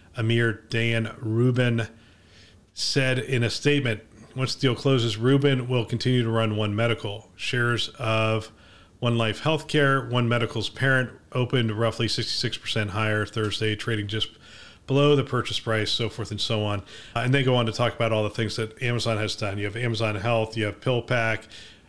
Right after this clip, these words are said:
uh, you have, I'm sorry, Amazon Care, not Amazon Health. PillPack, you have the online pharmacy, you have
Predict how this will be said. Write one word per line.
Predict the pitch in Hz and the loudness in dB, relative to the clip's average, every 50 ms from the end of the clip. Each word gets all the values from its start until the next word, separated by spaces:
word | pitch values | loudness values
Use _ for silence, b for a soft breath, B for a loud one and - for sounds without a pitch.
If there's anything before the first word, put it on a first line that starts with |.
| B B B | B B B
uh, | 120 | -4
you | 117 113 117 117 110 | 0 2 2 2 2
have, | 101 107 117 117 113 107 107 107 107 101 95 95 110 - | 0 0 0 0 0 0 0 -2 -4 -6 -8 -10 -6 -4
I'm | 117 101 | -4 -2
sorry, | 113 107 104 117 | -2 -2 -2 0
Amazon | 123 123 113 110 104 101 | 0 0 0 0 -2 -4
Care, | 95 - - 117 107 98 95 90 - - - - - | -4 -4 -2 -2 -2 -2 -4 -6 -8 -12 -16 -14 -12
not | 101 101 | -10 -8
Amazon | 104 104 101 101 - 101 98 | -8 -8 -6 -6 -6 -6 -8
Health. | 95 101 98 95 95 - - B B B B B B | -8 -8 -8 -10 -12 -14 -18 B B B B B B
PillPack, | - 135 131 120 - - 123 120 117 117 113 107 - - - - 127 | -2 0 0 0 0 -2 -2 0 0 0 -2 -4 -8 -14 -20 -14 -10
you | 123 113 117 117 110 104 | -6 -4 -2 -2 0 0
have | 110 113 110 107 107 107 104 98 104 107 | 0 0 0 0 0 -2 -4 -4 -6 -6
the | 113 | -4
online | 104 107 107 101 101 98 - | -4 -2 -4 -4 -6 -8 -8
pharmacy, | - - 135 127 123 120 110 - 120 117 | -4 -2 -2 0 0 -2 -2 -2 -2 -2
you | 110 110 107 107 104 104 | -2 -2 -2 -2 -4 -4
have | 92 98 101 104 104 101 98 - | -4 -4 -4 -4 -4 -4 -6 -8